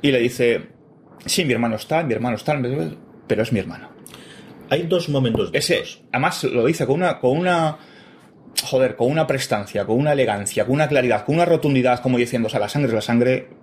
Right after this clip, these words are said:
Speaker 1: O sea, una cosa es que yo con mi hermano tenga esto, haya tenido lo otro, demás
Speaker 2: Y
Speaker 1: y
Speaker 2: nos
Speaker 1: tal.
Speaker 2: jodimos de hace cuarenta años.
Speaker 1: Ah, pero,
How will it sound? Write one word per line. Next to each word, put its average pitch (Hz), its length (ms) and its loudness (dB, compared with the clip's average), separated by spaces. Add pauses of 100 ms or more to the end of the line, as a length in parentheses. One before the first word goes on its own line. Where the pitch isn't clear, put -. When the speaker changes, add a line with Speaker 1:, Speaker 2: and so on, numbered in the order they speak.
(120)
Speaker 1:
O - 40 -14
sea, 123 120 0
una 196 160 2
cosa 185 220 2
es 175 100 -2
que 147 160 4
yo 147 120 0
con 156 100 2
mi 143 60 2
hermano 160 420 2 (600)
tenga 143 260 2
esto, 120 200 -2
haya 135 100 4
tenido 151 240 2
lo 120 60 6
otro, 120 200 2
demás 117 200 2
Speaker 2:
Y - 40 4
Speaker 1:
y 147 40 4
Speaker 2:
nos 135 80 4
Speaker 1:
tal. 131 100 2
Speaker 2:
jodimos 110 240 2
de 107 80 4
hace 101 120 -2
cuarenta 92 340 0
años. 78 120 -6
Speaker 1:
Ah, 143 180 0
pero, 135 240 0